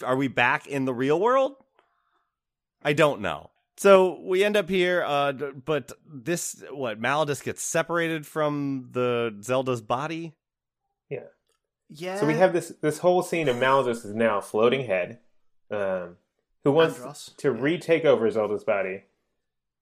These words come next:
Speaker 2: But thank goodness for Byrne. Uh, he comes
Speaker 1: Yeah.
Speaker 2: back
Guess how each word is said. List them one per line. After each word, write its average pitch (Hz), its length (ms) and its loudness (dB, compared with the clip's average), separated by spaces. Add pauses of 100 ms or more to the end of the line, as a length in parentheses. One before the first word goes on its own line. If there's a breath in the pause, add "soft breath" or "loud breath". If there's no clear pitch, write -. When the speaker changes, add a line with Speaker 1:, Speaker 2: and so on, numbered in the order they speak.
(480)
Speaker 2:
But 123 160 -2
thank 147 200 4
goodness 135 300 2
for 110 120 2
Byrne. 113 320 2 (840)
Uh, 95 640 -4 (140)
he 127 80 -8
comes 110 80 -8
Speaker 1:
Yeah. 127 220 4
Speaker 2:
back 123 380 2